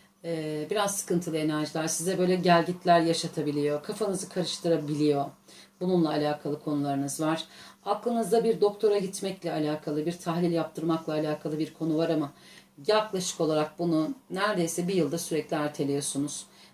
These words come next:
Bu ertelediğiniz konuyu ilerleyen günlerde ünlem işareti koyarak önünüze alabilirsiniz. Bununla alakalı bir gelişme yaşanabilir. Onu söyleyebilirim size. Bunun dışında aile büyükleriniz, anne baba,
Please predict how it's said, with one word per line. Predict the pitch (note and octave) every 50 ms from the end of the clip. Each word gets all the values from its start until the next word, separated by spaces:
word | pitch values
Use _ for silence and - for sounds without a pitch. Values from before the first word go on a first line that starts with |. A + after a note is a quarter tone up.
| _ -
Bu | F#3 G#3 -
ertelediğiniz | F3+ F3+ F3+ F3+ - F#3+ F#3 F3 F3+ F3+ F#3 F3+ F3+ -
konuyu | - E3+ E3 E3+ D#3+
ilerleyen | C3+ E3 D#3+ D#3+ D#3+ D#3 D#3 D#3+ D#3 D3+ E3
günlerde | D#3 D#3+ D3 D3 D3 D3 D3 C#3+ D3+
ünlem | D#3 D#3 D#3+ D#3 E3
işareti | D#3 - - D3+ C#3+ C#3+ - -
koyarak | - D#3 D3+ C#3+ D3 D3 - -
önünüze | D3+ D3+ D3+ D3 C3+ D3+ D3
alabilirsiniz. | - C#3+ C#3+ C#3 C#3 C#3+ D3 D3+ D3 - - C3+ C3+ C#3 C3+ - - - - - - - _ _ -
Bununla | D#3 D#3+ D3+ C#3+ C#3 C3+
alakalı | C#3 C#3+ C#3 C#3 C#3 - - C3 C#3 C3+
bir | C#3 C3
gelişme | C3 C#3 C#3 C#3 C#3 C#3 - - D3+ D3
yaşanabilir. | D3 D3 - D3+ C#3+ C#3+ C3 B2+ C#3 B2+ C3 C3+ - - - _ _ _ - _ _ -
Onu | - C#3 D3 C#3+
söyleyebilirim | - - B2+ B2+ - - - - - - - - - -
size. | - - - - - - - E3+ F3+ - -
Bunun | G#3+ A3+ A3 G3+ F3+
dışında | F#3 F3+ - F3+ E3 D#3 C#3+ D3 C#3+ C#3 - -
aile | E3+ E3 D#3+ D#3+ D#3+ E3 C#3+
büyükleriniz, | D3 C#3+ C#3+ C#3 - - D3 C3+ C#3 C#3 - - -
anne | E3 E3+ E3 D#3+ D#3+ D3
baba, | D3+ C#3+ C#3 D3+ D3 D3 -